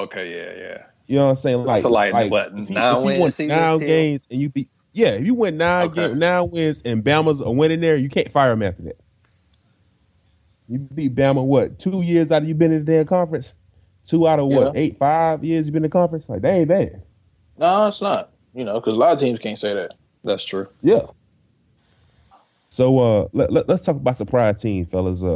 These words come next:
Speaker 2: who, who, who is your sleeper, Monte? If you, if you would say somebody come and shock you.
Speaker 1: That would shock me?
Speaker 2: Yeah.
Speaker 1: Uh,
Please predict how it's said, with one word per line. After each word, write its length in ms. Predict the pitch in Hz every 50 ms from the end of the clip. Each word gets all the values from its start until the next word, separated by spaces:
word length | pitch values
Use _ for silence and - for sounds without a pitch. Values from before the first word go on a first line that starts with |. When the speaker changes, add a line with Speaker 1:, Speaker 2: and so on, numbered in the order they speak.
| 80 101 110 -
Speaker 2:
who, 160 | 131 147 - -
who, 140 | - 170 190
who 240 | - 151 214 226 208
is 80 | 190 170
your 100 | 156 143
sleeper, 300 | - - 135 117 - 98
Monte? 400 | 95 92 90 87 85 90 90 98 104 - - - - - - - _ _ -
If 140 | 104 101 135
you, 100 | 151 -
if 140 | 110 107
you 100 | 147 190
would 160 | 196 180 165 156
say 140 | - 123
somebody 360 | 120 - 135 135 120 110 95 87
come 220 | - - 117 113
and 80 | 101 92
shock 360 | - - 98 92 90 92 95 -
you. 140 | - 80 78 - - _ _ - - - - - _ _ _ _ _ _ _ _ _ _ _ _ _ - - _ _ _ _ _ _ _ _ _ _ -
Speaker 1:
That 160 | - 92 95
would 120 | 90 90 -
shock 500 | - - - - 107 120 143 143 - -
me? 340 | 139 143 147 147 139 - _ _ _ _ _ _ _ _ _ _ _ _ _ _
Speaker 2:
Yeah. 260 | 95 98 87 80 80 85 - - - - - - - - - - - _ _ _ _ _ _ _ _ _ _ _ _ _ _ _ _ _ -
Speaker 1:
Uh, 920 | - 107 104 107 107 110 110 110 110 110 107 107 107 107 104 104 104 101